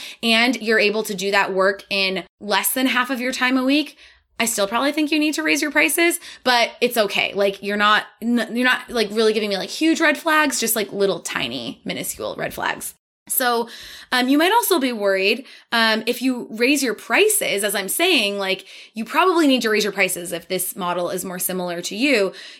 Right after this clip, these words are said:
Your immediate gut feeling or that voice in your head might have just said, "Oh, people won't pay me for that.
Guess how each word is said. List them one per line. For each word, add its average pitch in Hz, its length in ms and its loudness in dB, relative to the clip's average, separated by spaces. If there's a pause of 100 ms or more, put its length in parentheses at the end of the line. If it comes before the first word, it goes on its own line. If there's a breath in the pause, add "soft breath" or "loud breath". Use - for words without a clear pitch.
Your 226 160 2
immediate 262 520 4
gut 226 240 0 (100)
feeling 202 440 -4
or 180 80 -2
that 180 180 -2
voice 226 260 0
in 262 60 -2
your 226 140 0
head 196 200 0
might 190 140 0
have 196 80 2
just 196 180 -4
said, 180 240 -2
"Oh, 226 460 4
people 196 240 -2
won't 175 160 -2
pay 165 140 -8
me 160 120 -10
for 165 120 -14
that. - 260 -6